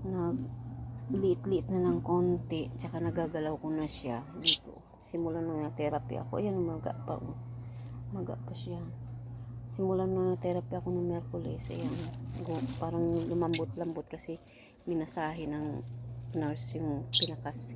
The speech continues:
ang pinakasakit kasi sa akin, yung sa kilikili. Nasa loob kasi siya ng kilikili. Tapos ito yung braso ko. Yan. Yan. Ito lang yung kalahati. Ito naman yung sa kamay ko, tsaka dito sa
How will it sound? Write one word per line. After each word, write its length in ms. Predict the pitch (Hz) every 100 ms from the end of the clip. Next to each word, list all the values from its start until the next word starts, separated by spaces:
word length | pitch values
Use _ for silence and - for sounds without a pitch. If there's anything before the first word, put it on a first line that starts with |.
| -
ang 320 | 202 208 202
pinakasakit 680 | 202 202 190 208 - - 185
kasi 240 | 190 - 190
sa 240 | 190 180
akin, 240 | 185 214
yung 40 | 208
sa 280 | 190 175 175 170 -
kilikili. 680 | 202 185 - 190 170 190 196 - - - 262 -
Nasa 240 | - 190
loob 320 | 185 - -
kasi 240 | 180 - 180
siya 200 | - 175
ng 120 | 175
kilikili. 520 | 170 170 175 160 156
Tapos 320 | 156 147 -
ito 160 | - -
yung 120 | 165
braso 360 | 156 151 143 -
ko. 280 | - 139 123 -
Yan. 240 | 151 147 - - - - - - - 147
Yan. 160 | 147
Ito 240 | - 185 226
lang 160 | -
yung 140 | 214 -
kalahati. 480 | 180 180 147 180 180
Ito 160 | 214
naman 240 | 202 196 196
yung 160 | 190
sa 80 | -
kamay 320 | 170 165 160
ko, 80 | -
tsaka 240 | - -
dito 240 | 151 147 -
sa 160 | 139